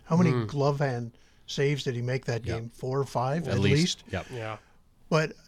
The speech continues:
Speaker 1: the other thing that impresses me is how he battles, because there was a lot of traffic in front of his net, and he was finding ways to get eyes on it. Because in today's game, it's all backdoor plays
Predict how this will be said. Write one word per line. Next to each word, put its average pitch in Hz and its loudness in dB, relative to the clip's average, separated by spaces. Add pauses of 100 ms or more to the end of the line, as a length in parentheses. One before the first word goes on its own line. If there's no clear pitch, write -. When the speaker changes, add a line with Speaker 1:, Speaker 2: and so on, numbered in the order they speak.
(120)
Speaker 1:
the 170 -2
other 196 4
thing 190 4
that 156 2
impresses 147 0
me 131 0
is 120 -4
how 143 2
he 147 0
battles, 127 -6 (520)
because 123 -6
there 170 4
was 165 2
a 131 -2
lot 123 0
of 123 -4
traffic 127 -4
in 117 -10
front 123 -8
of 110 -10
his 123 -8
net, 127 -6 (320)
and 135 -6
he 151 -2
was - -8 (180)
finding 151 0
ways 139 -2 (180)
to 143 -10
get 123 -4
eyes 127 0
on 120 -8
it. - -14 (400)
Because 131 -4
in 139 2
today's 160 6
game, 143 6
it's 123 0
all 131 4
backdoor 131 0
plays 127 -2